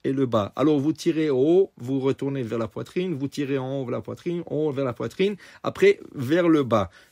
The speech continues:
Vous tournez pas le là vers le bas, vous, rien que vous faites un signe vers le bas et vous le retournez vers la poitrine trois fois. Et vous continuez à tourner au quatrième coin qui est l'ouest.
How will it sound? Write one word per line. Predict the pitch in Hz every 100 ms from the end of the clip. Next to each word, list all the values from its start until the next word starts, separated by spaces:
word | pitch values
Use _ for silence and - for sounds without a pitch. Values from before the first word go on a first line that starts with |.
| -
Vous | 113 175
tournez | - 175 175
pas | 143 - 208
le | 185
là | 180 170
vers | 147 131
le | 120
bas, | 120 185
vous, | 156 139
rien | 139 185
que | 147
vous |
faites | 135 175 165
un | 151
signe | 131 - 170 175 - _ -
vers | 104 117 196 165
le | 151
bas | 131 151 170 175 - _ -
et | 147
vous | 135
le | 151 147
retournez | 143 143 143 143 156
vers | 139
la | 139
poitrine | 101 120 - 165 151
trois | - 143
fois. | 120 120 101 92 - - _
Et | 104
vous | 101
continuez | 127 117 131 156
à | 170
tourner | - 151 151
au | 139
quatrième | - 139 135 139 127 -
coin | - 151 170
qui | 165 -
est | 123
l'ouest. | 113 131 202 - - -